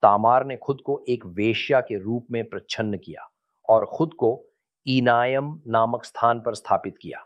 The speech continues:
यह वेश्याओं के लिए ग्राहकों को खोजने के लिए एक प्रसिद्ध स्थान रहा होगा,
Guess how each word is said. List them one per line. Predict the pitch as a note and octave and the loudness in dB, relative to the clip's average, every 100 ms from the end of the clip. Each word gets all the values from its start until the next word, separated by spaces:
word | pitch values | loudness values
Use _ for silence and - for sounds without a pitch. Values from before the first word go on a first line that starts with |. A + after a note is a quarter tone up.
| _ _ _ _ - | _ _ _ _ -2
यह | C3 E3+ | 4 4
वेश्याओं | E3+ C3+ A#2+ - C#3+ F#3 | 4 0 -4 2 4 4
के | G3+ F#3+ | 2 -2
लिए | E3 E3+ | 0 0
ग्राहकों | C3 B2 A#2+ C3 D3 | 4 4 2 -2 -4
को | C#3 C3 | -2 -4
खोजने | - A#2 A2+ B2+ D#3 | 0 0 0 -2 -4
के | C3 | -4
लिए | A2 A2+ B2+ - _ - | -2 -2 -4 -10 _ 0
एक | C3 - | 0 0
प्रसिद्ध | C3+ - D#3 C#3+ | -4 -2 -4 -6
स्थान | C3+ - - A2 G#2 | -8 -6 -2 -2 0
रहा | F#2 G#2+ | 2 2
होगा, | G2 F#2 D#2 | 2 -4 -8